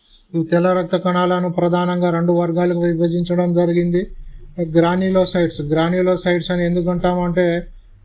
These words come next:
ఆ, సైటోప్లాజమాలో చిన్న చిన్న గ్రాన్యూల్స్ ఉండడం వలన వీటిని గ్రాన్యులోసైట్స్ అని పిలవడం జరుగుతుంది. ఈ గ్రాన్యులోసైట్స్ అనేవి మనకు మూడు రకాలుగా ఉంటాయి. న్యూట్రోఫిల్స్, ఈసినోఫిల్స్, బేసోఫిల్స్ అని మూడు రకాలుగా ఉంటాయి.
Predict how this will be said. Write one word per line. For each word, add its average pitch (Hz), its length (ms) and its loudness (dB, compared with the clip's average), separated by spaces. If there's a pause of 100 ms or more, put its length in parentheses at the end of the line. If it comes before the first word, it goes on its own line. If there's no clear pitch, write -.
(120)
ఆ, 160 180 -2
సైటోప్లాజమాలో 180 1040 2
చిన్న 175 220 -4
చిన్న 175 400 -2
గ్రాన్యూల్స్ 175 500 0
ఉండడం 175 380 0
వలన 175 260 0
వీటిని 175 600 0 (460)
గ్రాన్యులోసైట్స్ 175 840 0
అని 175 140 0
పిలవడం 175 460 0
జరుగుతుంది. 170 640 0 (580)
ఈ 165 60 0
గ్రాన్యులోసైట్స్ 175 880 0
అనేవి 180 240 2
మనకు 180 300 -2
మూడు 175 280 2
రకాలుగా 175 520 0
ఉంటాయి. 170 460 0 (440)
న్యూట్రోఫిల్స్, 175 800 0
ఈసినోఫిల్స్, 175 800 -2
బేసోఫిల్స్ 175 640 0
అని 180 120 0
మూడు 175 240 0
రకాలుగా 175 520 2
ఉంటాయి. 175 460 0